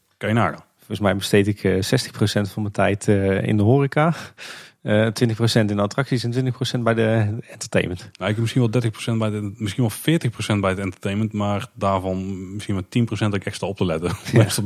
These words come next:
Speaker 1: ben ik gewoon aan het kletsen met iemand of zo.
Speaker 2: Ja, precies. Heel herkenbaar.
Speaker 1: Ja.
Speaker 2: Maar ja, ja.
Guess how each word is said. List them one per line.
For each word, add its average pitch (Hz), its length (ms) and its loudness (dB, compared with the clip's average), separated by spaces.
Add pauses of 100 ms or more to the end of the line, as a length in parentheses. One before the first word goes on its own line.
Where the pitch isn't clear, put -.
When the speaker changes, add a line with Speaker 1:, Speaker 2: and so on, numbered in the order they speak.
(100)
Speaker 1:
ben 135 100 4
ik 110 80 4
gewoon 104 200 2
aan 95 60 0
het 90 80 -2
kletsen 92 280 -4
met 85 100 -2
iemand 87 220 -2
of 82 60 -2
zo. 87 140 -4
Speaker 2:
Ja, 113 160 6
precies. 101 340 2
Heel 113 220 4
herkenbaar. 92 640 -2
Speaker 1:
Ja. 95 240 -2 (220)
Speaker 2:
Maar 110 320 4
ja, 92 360 0 (100)
ja. - 180 -8